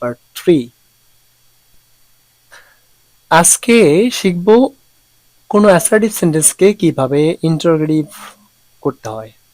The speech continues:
মানে কোনো সাবজেক্ট যুক্ত সেন্টেন্সকে কিভাবে প্রশ্নবোধক করতে হয়। তার আগে দেখে নেব ইন্টারোগেটিভ সেন্টেন্স কয় ধরনের হয়ে থাকে। প্রথমত দেখছি যে ইন্টারোগেটিভ সেন্টেন্স এখানে,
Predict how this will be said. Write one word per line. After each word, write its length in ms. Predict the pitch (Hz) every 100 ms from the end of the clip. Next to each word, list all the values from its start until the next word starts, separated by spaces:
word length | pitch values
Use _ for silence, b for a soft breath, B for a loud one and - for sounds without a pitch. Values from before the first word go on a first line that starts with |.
| _ _ _ _ -
মানে 160 | 139 143
কোনো 280 | 156 160 160 160 160 - _ _
সাবজেক্ট 640 | - - 151 139 160 233 226
যুক্ত 280 | 151 147 -
সেন্টেন্সকে 680 | - 131 127 127 - 185 208
কিভাবে 480 | 196 151 147 165 185 _
প্রশ্নবোধক 640 | 214 220 - 190 160 147 139 _
করতে 300 | - 117 -
হয়। 200 | 107 113 120 _ _ _ _ _ _ _ _ -
তার 160 | 165
আগে 120 | 190
দেখে 200 | 196 196
নেব 160 | 214 202 233 359 _ _
ইন্টারোগেটিভ 420 | 202 190 202 208 208
সেন্টেন্স 340 | 190 190 190 - _ _
কয় 240 | - 185 180
ধরনের 480 | 143 170 170 180 139
হয়ে 180 | 131
থাকে। 360 | 123 110 - 113 _ _ _ _ _ _ _ _ _ _ _ _ _ _ _ _ _ _ -
প্রথমত 280 | 185 214 208
দেখছি 300 | 220 - 196
যে 200 | 202 202 - 214
ইন্টারোগেটিভ 400 | 208 226 214 -
সেন্টেন্স 460 | 151 131 139 185 - - - - 160
এখানে, 400 | 156 131 143